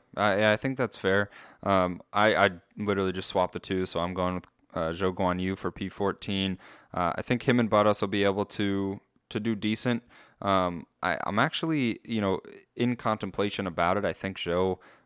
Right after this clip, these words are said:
may outperform Bottas in, in the respect of, uh,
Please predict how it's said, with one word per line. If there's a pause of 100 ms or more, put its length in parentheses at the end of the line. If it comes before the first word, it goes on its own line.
may
outperform
Bottas
in,
in (440)
the
respect
of, (540)
uh,